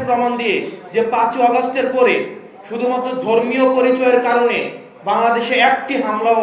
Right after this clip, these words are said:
হয়নি, এবং সেগুলো ছিল প্রপাগান্ডা।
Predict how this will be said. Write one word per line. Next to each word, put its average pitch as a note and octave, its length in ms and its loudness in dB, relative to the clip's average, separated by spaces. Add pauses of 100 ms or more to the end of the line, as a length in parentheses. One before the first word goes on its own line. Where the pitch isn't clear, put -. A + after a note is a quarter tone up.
হয়নি, F#3+ 320 0 (840)
এবং A#3+ 160 4 (140)
সেগুলো A#3+ 280 0 (100)
ছিল B3+ 140 -8 (580)
প্রপাগান্ডা। A#3 600 2